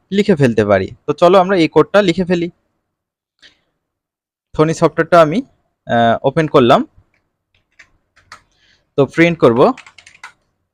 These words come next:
ওয়ান প্রিন্ট করলাম, ধরো এটা রান করলাম, দেখো ওয়ান হচ্ছে আউটপুট দেখালো। তারপর নিচে আবার প্রিন্ট করলাম টু,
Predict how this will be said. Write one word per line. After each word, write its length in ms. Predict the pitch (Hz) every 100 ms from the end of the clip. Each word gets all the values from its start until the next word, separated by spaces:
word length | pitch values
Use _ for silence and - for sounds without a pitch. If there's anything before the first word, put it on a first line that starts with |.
| _ _ _ _ _ _ _ _ _ _ _ _ _ _ -
ওয়ান 160 | 135 151
প্রিন্ট 280 | 151 143 131
করলাম, 360 | 127 117 117 165 220
ধরো 200 | 147 139
এটা 180 | 135 131
রান 180 | 127 127
করলাম, 320 | 143 117 113 208 165
দেখো 220 | 131 147
ওয়ান 240 | 143 127 135
হচ্ছে 220 | 139 -
আউটপুট 360 | 120 120 120 131
দেখালো। 400 | 120 113 113 143 269 _ _ _ _ _ -
তারপর 400 | 117 - 123 123 113 - _
নিচে 320 | 127 131 - 131 127
আবার 260 | 120 120 131
প্রিন্ট 260 | - 127 127
করলাম 300 | 135 127 151 233 - _ _ _ _ _ - - - _ _ _ - - _ _ _ _ _ _
টু, 120 | 175